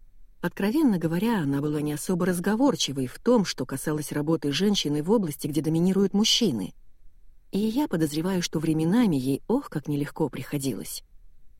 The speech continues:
В эпоху, когда считалось, что женщины должны мириться с несправедливым, а иногда и откровенно унизительным отношением к себе,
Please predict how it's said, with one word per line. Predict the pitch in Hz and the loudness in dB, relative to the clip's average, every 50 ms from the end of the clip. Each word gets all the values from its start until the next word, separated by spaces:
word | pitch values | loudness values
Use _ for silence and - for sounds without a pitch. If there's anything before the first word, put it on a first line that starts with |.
| - - - - - - - - - - - - - | -20 -20 -20 -20 -20 -20 -20 -20 -20 -20 -20 -16 -8
В | - 160 180 | -4 -2 -2
эпоху, | 190 - - 285 294 - 233 208 | -2 0 2 0 0 0 -2 -2
когда | 190 175 175 190 190 | -2 -2 0 0 0
считалось, | - - 196 - - 220 214 196 196 | -2 -2 -4 -2 -2 0 0 0 0
что | - - 196 190 | -2 -2 -2 0
женщины | 185 170 202 226 214 175 - - 156 151 147 | 0 2 2 2 2 2 0 -2 -2 -2 -2
должны | 143 160 156 160 160 175 170 | 0 0 0 2 2 2 2
мириться | 170 180 190 208 190 - - 143 | 2 4 4 2 2 0 -2 -4
с | - - | -2 -2
несправедливым, | 165 - - - 165 151 156 156 175 202 214 196 139 104 101 - - - - - - | -6 -4 -2 -2 0 0 0 0 2 4 4 4 2 0 -8 -8 -10 -14 -20 -12 -4
а | - 175 | -2 0
иногда | 170 165 170 170 170 170 190 196 | 0 2 2 0 0 0 2 2
и | 190 | 2
откровенно | 170 165 - - - 170 175 220 269 262 233 214 - - | 0 0 -2 -2 -2 0 2 4 4 4 4 4 2 0
унизительным | 196 196 208 214 208 185 220 233 - - 139 143 143 151 | 2 4 4 4 4 4 2 2 2 2 0 0 0 0
отношением | 147 - 160 151 - - 269 285 240 170 131 120 | -2 -2 -2 -2 0 2 4 4 4 4 2 0
к | 123 - | -2 -4
себе, | - 139 131 123 117 - | -4 -4 -2 -2 -4 -6